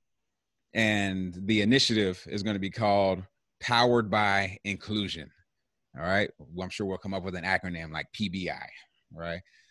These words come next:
But Powered by Inclusion. And the first step is to start by having real conversations with our fitness family. And so the vision is to have all the Black members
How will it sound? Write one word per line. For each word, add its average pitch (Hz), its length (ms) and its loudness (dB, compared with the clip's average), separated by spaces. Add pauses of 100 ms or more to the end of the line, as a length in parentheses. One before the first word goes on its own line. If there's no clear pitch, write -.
(260)
But 95 260 -2
Powered 139 460 6
by 127 260 4
Inclusion. 110 600 2 (880)
And 104 240 2
the 87 80 -4
first - 400 4
step 107 340 2 (1120)
is 101 200 -6
to 95 80 -4
start 117 400 2
by 104 120 0
having 95 340 0
real 104 360 2
conversations 107 720 -2
with 87 160 -4
our 87 100 -2
fitness 85 340 -4
family. 73 380 -10 (920)
And 92 120 -2
so 104 200 4
the 95 140 -2
vision 90 720 4
is 98 500 0 (360)
to 107 120 0
have 95 380 2 (380)
all 120 520 6 (280)
the 95 120 -2
Black 104 400 2
members 104 680 0